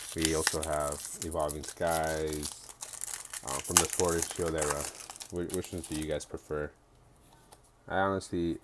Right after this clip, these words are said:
I think my favorite so far is Evolving Skies, and then possibly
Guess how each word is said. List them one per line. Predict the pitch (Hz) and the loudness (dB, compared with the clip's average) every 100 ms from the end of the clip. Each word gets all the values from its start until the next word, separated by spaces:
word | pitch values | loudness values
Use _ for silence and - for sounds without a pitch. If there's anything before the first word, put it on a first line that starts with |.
| - | -10
I | - | -4
think | 95 95 - - - - - - | -2 -2 -6 -20 -20 -20 -20 -10
my | 80 78 80 87 | -4 0 2 2
favorite | 92 - 98 95 98 101 85 | -2 0 2 2 2 0 0
so | - - - 80 85 | -6 -10 -2 0 -2
far | - 90 82 | -2 -2 -2
is | 80 80 | -2 -6
Evolving | 76 73 71 82 | -4 -2 -2 -4
Skies, | 73 - - 67 71 78 104 143 - - - - - - - - - | -8 -14 -8 -8 -6 -4 -4 -6 -10 -18 -18 -20 -20 -20 -20 -20 -10
and | 82 80 78 | -8 -6 -6
then | 78 76 76 73 76 - - - - - - - - - - - - - - - - | -6 -4 -4 -6 -6 -10 -18 -20 -20 -20 -20 -20 -20 -20 -20 -20 -20 -20 -20 -20 -10
possibly | - - - 90 104 | -4 -4 -4 -4 -2